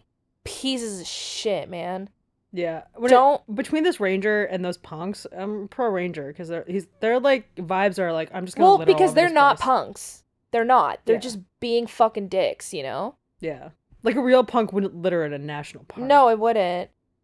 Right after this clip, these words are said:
Speaker 1: Also, like, I just love the privilege of just, like, going right up to, like, a dude being like, "Yeah, fuck the police, da, da, da." It's like, I would be, like, so scared to do that. Like, I don't, like, you know what I mean?
Speaker 2: Yeah, especially one black friend.
Speaker 1: Yeah, like,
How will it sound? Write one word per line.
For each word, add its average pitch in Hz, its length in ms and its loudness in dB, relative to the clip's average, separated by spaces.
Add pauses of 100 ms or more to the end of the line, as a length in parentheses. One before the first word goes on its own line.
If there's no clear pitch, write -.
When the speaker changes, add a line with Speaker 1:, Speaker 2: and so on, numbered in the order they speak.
(520)
Speaker 1:
Also, 277 440 6
like, 254 380 4 (720)
I 254 120 6
just 285 220 -4
love 302 160 2
the 320 80 -2
privilege 220 480 -4
of 202 100 -4
just, 202 220 -8
like, 208 200 -2
going 202 340 2
right 190 200 0
up 143 180 2
to, 196 120 -4
like, 175 300 -4 (340)
a 208 100 -2
dude 202 240 -6
being 196 140 -4
like, 202 180 -6
"Yeah, 254 200 8
fuck 254 240 2
the - 60 -20
police, 254 420 0
da, 240 80 4
da, 240 100 0
da." 233 260 6
It's 214 140 -4
like, 208 320 2 (920)
I 247 120 8
would 294 100 4
be, 381 100 8
like, 403 160 6
so 247 240 4
scared 254 300 -2
to 220 100 -8
do 202 220 -2
that. 180 160 6
Like, 175 160 -2
I 190 80 2
don't, 214 260 0
like, 196 220 -2
you 226 60 0
know 226 60 0
what 214 60 0
I 208 60 -2
mean? 202 320 -6
Speaker 2:
Yeah, 196 200 0
especially 233 440 -4
one 165 380 -4
black 143 300 -6
friend. 156 380 -10
Speaker 1:
Yeah, 214 440 6
like, 190 520 -4